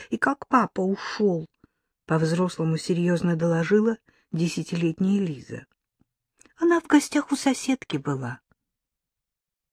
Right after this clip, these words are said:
"Бедная девочка", запихивая в шкаф куртку, вздохнула Катя. "Вот она, забота о младших с малых лет.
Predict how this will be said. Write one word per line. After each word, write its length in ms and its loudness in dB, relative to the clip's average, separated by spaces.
"Бедная 600 0
девочка", 640 -8
запихивая 840 2
в 100 -6
шкаф 360 -2
куртку, 580 -2
вздохнула 680 -4
Катя. 420 -12
"Вот 320 0
она, 320 -8
забота 560 2
о 140 2
младших 960 0
с 160 -12
малых 540 -2
лет. 220 -12